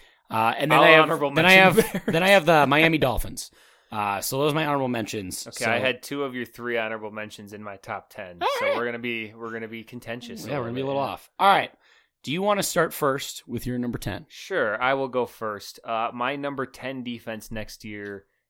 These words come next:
Speaker 2: is the Los Angeles Chargers.
Speaker 1: Okay.
Speaker 2: What if I said Rams?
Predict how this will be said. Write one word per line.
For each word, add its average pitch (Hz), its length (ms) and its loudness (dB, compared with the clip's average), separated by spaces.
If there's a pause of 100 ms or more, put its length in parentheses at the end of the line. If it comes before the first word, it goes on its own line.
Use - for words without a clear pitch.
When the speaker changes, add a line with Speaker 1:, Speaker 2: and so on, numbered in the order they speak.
(140)
Speaker 2:
is 104 300 -10
the 110 420 -10 (300)
Los 110 440 -4
Angeles 135 560 -8
Chargers. 95 760 -10 (100)
Speaker 1:
Okay. 131 240 -10 (380)
Speaker 2:
What - 100 -16
if - 60 -16
I 110 60 -10
said 98 180 -12
Rams? 90 500 -14